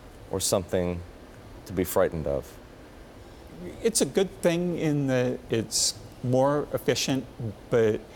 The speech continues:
Speaker 2: it also can distract you from what's enduring value, just,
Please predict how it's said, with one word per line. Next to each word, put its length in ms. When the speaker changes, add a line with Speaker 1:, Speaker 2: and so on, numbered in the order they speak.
Speaker 2:
it 80
also 440
can 360
distract 560
you 140
from 360
what's 600
enduring 500
value, 540
just, 180